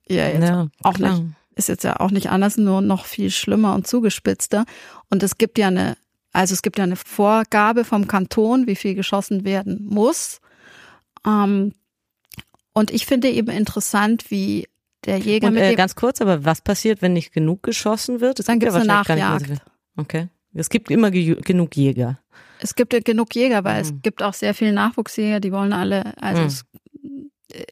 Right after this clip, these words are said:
Speaker 2: Okay, also es ist
Speaker 1: es
Speaker 2: jetzt gerade kein Aus-, <laughs> aussterbendes
Speaker 1: Nee,
Speaker 2: Hobby
Speaker 1: n-,
Speaker 2: oder
Speaker 1: nee, ich würde es, es ist ja auch für die Leute kein Hobby, es ist eher sozusagen, es ist so eine Mischung zwischen Passion, ähm, a-, auch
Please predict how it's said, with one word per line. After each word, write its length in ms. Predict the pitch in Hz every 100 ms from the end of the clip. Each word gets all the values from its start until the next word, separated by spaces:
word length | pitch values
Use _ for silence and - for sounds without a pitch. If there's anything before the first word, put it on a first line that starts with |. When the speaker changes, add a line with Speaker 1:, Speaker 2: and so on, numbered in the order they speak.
| - - -
Speaker 2:
Okay, 320 | - - 147 -
also 160 | 160
es 60 | 156
ist 60 |
Speaker 1:
es 40 | 156
Speaker 2:
jetzt 180 | 165 -
gerade 220 | 165 156
kein 240 | 170 151
Aus-, 280 | - 139 -
<laughs> 220 | 156 -
aussterbendes 1000 | 247 165 - - 160 123 151 147 147 - -
Speaker 1:
Nee, 160 | 233 233
Speaker 2:
Hobby 220 | 156 214
Speaker 1:
n-, 60 | - -
Speaker 2:
oder 240 | 143 143 -
Speaker 1:
nee, 340 | 214 226 254 302
ich 120 | -
würde 200 | 226 220
es, 160 | 208 - - -
es 120 | -
ist 140 | 214 254
ja 200 | 208 -
auch 160 | 185
für 180 | - 196
die 100 | 190
Leute 380 | 175 185 - 185 - _ _ - - - -
kein 320 | 185 180 175
Hobby, 300 | 202 220 185
es 100 | -
ist 140 | 180
eher 220 | - 196
sozusagen, 580 | 185 185 - 175 185 185 175 - - - -
es 120 | 220
ist 140 | 202
so 60 | 214
eine 140 | 190
Mischung 400 | 190 196 226 196
zwischen 460 | - 190 185 180 170
Passion, 920 | - 190 - 175 180 185 202 196 185 - -
ähm, 580 | 180 185 - - - 185 - - _ _ _ _ _ _ _
a-, 120 | - - - -
auch 340 | 196 190 -